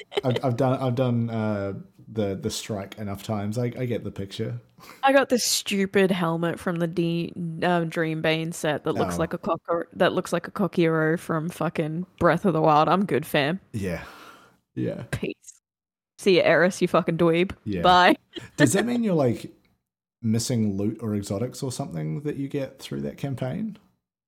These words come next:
Speaker 2: Probably.
Speaker 1: So I'm pretty sure finishing it as a warlock gets you, uh,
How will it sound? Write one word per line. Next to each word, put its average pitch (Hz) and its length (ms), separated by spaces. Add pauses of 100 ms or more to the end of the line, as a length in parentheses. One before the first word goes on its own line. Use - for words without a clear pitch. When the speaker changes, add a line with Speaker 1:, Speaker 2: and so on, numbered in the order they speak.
(220)
Speaker 2:
Probably. 165 520 (920)
Speaker 1:
So 160 80
I'm 123 40
pretty 175 180
sure 156 600 (180)
finishing 123 480
it 120 120
as 110 160
a 107 60
warlock 104 720 (160)
gets - 500
you, 98 840 (1400)
uh, 92 440